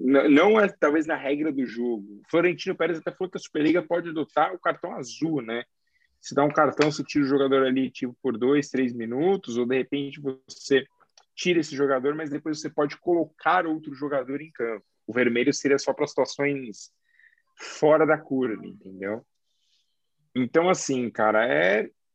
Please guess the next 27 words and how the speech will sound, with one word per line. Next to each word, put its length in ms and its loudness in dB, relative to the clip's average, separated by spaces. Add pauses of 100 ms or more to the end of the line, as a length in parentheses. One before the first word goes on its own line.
(1040)
eu 300 2
acho 160 2
que 60 0
é 40 6
o 60 6
momento 440 -6
de, 120 -16
talvez, 460 0
vamos 240 -2
usar, 400 2
usar 240 0
uma 140 -4
palavra 300 -2
da 140 -4
moda, 220 -8
de 240 -20
disrupção 720 0
ali 160 0
no 100 -6
futebol. 500 0
O 20 -8
futebol 360 0
tá, 320 -6 (1300)
talvez, 380 4
quebrando 480 2
uma 160 -2
barreira 680 -4